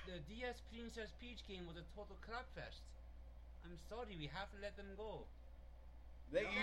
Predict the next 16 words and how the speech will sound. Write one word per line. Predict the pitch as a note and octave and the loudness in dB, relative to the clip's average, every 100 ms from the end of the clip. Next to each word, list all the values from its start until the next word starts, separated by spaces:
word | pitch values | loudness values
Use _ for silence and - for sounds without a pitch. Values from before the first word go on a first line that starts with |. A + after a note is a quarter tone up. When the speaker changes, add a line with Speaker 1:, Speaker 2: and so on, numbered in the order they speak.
| G#3+ | 12
Speaker 2:
heard, | C4 | 12
Speaker 1:
them | C4 | 12
Speaker 2:
you | B3 B3 | 10 12
heard | A#3+ | 12
it | A#3 | 12
Speaker 1:
go. | A#3 A3+ | 12 12
Speaker 2:
first. | B3+ A3 | 12 12
You | E3+ F3 | 4 6
heard, | G3+ | 6
Speaker 1:
Let | E3 F3 F#3 | 6 2 2
them | F#3 F3+ | 2 2
go. | F3 F3+ F#3+ G3 | 4 4 6 8
Speaker 2:
you | G3+ | 10
heard | G3+ | 8
it | G3 G3 | 6 4
first | G3 F#3+ | 4 4